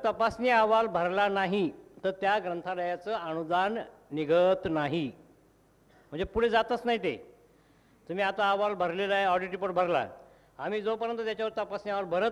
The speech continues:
नाही तोपर्यंत त्याचा दुसरा हप्ता, एकत्रित हप्ता निघत नाही. म्हणून आपल्याला सर्व ग्रंथालयांच्या तपासण्या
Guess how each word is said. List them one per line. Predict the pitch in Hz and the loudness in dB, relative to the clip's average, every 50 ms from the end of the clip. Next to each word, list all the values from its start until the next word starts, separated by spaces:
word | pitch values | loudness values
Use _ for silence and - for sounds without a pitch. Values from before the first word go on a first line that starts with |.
| 226 | -2
नाही | 214 202 160 143 139 135 135 - - - - _ _ _ _ _ _ - | -2 -2 -2 -2 -2 -6 -8 -14 -20 -20 -20 _ _ _ _ _ _ -6
तोपर्यंत | 202 196 220 226 233 233 | -4 -2 -2 -4 -4 -4
त्याचा | 220 220 226 202 226 | -4 -4 -4 -4 -6
दुसरा | 208 190 214 - - 214 214 | -8 -8 -8 -4 0 2 2
हप्ता, | 190 170 - - 208 | 2 2 0 0 0
एकत्रित | 202 202 208 202 220 220 214 | 0 0 -2 -4 -2 -2 0
हप्ता | 185 156 - - | 0 0 -2 -2
निघत | 170 165 165 151 156 - | -4 -2 0 -2 -2 -2
नाही. | 123 110 95 82 - - - _ _ _ _ _ _ _ _ _ _ _ _ _ _ _ - | -4 -8 -8 -8 -12 -20 -20 _ _ _ _ _ _ _ _ _ _ _ _ _ _ _ -6
म्हणून | 123 143 180 214 240 | -2 0 0 2 4
आपल्याला | 233 196 180 185 196 196 190 208 214 233 240 214 - - - - - - _ _ - | 4 2 2 2 0 0 2 2 2 0 -2 -4 -8 -14 -20 -20 -20 -20 _ _ -4
सर्व | - 190 214 247 269 | -2 0 2 2 2
ग्रंथालयांच्या | 262 226 226 220 208 185 196 196 196 190 190 185 - 208 | 2 2 0 -2 -2 -2 -2 -2 -2 -2 -2 -2 -4 -4
तपासण्या | 208 - 185 170 - 190 185 - - 202 208 208 220 233 233 | -4 -4 -6 -6 -4 -4 -6 -6 -4 -4 -2 -2 -2 -2 -4